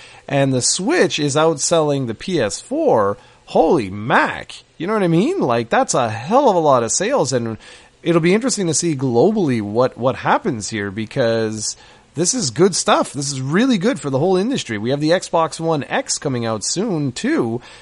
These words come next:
and I'm curious to see how that's gonna perform. I know Microsoft said it was its number one pre-ordered product ever, so maybe, maybe the industry is still gonna be growing.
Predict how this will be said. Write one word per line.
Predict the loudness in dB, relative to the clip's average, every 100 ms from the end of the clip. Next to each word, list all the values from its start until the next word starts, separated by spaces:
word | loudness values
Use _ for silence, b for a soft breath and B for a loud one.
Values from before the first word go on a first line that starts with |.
| B
and | -4 -2
I'm |
curious | 0 2 2
to | 2 0
see | -2
how | -2 2 4
that's | 4 2 2 -2
gonna | -2 -2 -4
perform. | -6 -10 -8 -4 -4 -4
I | -4 -6 -2
know | 2 4
Microsoft | 4 2 2 2 2
said | 0
it | 0
was | -2 -4
its | -6 -4
number | -2 -2
one | -2 -2 -4 B B B -20
pre-ordered | -2 0 2 2 2 0 0
product | 2 4 4 -2 -8 -12 -2
ever, | -2 0 -4 -6 -10 -12 -12 -14
so | -8 -2 0 0
maybe, | 0 2 4 4 4
maybe | 2 2 2
the | 2
industry | 2 2 0 0 0
is | 0
still | -2 -2 0
gonna | 2
be | 0
growing. | 2 6 6 4 -2 -6